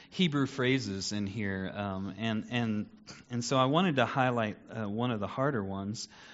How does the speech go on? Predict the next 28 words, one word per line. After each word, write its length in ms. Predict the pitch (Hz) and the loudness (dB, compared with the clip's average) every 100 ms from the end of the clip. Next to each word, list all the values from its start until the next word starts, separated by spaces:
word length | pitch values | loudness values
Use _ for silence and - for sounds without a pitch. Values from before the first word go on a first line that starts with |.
| - - | -14 0
was, 360 | 123 120 113 | 2 2 2
uh, 760 | 120 110 104 98 107 104 101 101 101 - - - - _ _ _ | 4 4 2 0 0 2 2 -2 -8 -20 -20 -20 -20 _ _ _
uh, 40 | 113 | -4
uh, 80 | 104 | 0
verse 320 | 127 139 - | 2 2 0
ten 260 | - 143 | 0 2
and 100 | 131 | 2
eleven. 560 | 104 104 127 92 95 104 - - - - | 2 2 0 0 -6 -10 -16 -20 -18 0
"Therefore 640 | 131 185 196 196 165 151 | 6 8 8 6 8 8
his 300 | 143 143 131 | 6 2 2
people 800 | - 196 220 - 110 98 117 113 | -2 -2 -2 2 2 2 -2 -6
turn 260 | - 139 127 | -6 -2 0
back 320 | 117 117 120 | 2 0 -2
to 100 | - | -8
them 220 | 98 92 | -6 -4
and 120 | 95 95 | -4 -4
find 420 | 113 113 120 117 | -2 0 0 0
no 200 | 107 107 | 0 -2
fault 420 | - 92 90 - | -2 -2 -2 -4
in 140 | 87 | -8
them. 300 | 87 87 95 - - - - | -6 -6 -8 -14 -20 -16 -2
And 160 | 127 131 | 2 4
they 120 | 123 | 4
say, 260 | - 131 | 6 8
'How 300 | 127 - 214 | 8 6 4
can 240 | 262 185 147 | 4 4 6
God 280 | 151 143 135 | 8 8 6
know? 460 | 147 151 110 95 | 6 6 6 0